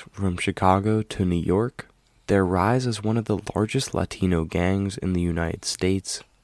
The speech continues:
and the current state of the Kings today.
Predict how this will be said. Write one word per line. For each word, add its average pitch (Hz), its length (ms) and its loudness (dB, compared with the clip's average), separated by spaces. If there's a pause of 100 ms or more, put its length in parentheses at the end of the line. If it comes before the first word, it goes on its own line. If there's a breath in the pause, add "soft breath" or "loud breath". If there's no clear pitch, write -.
(120)
and 107 120 2
the 107 60 2
current 147 360 0
state 98 400 0
of 95 100 0
the - 100 -2
Kings 110 580 -2
today. - 600 0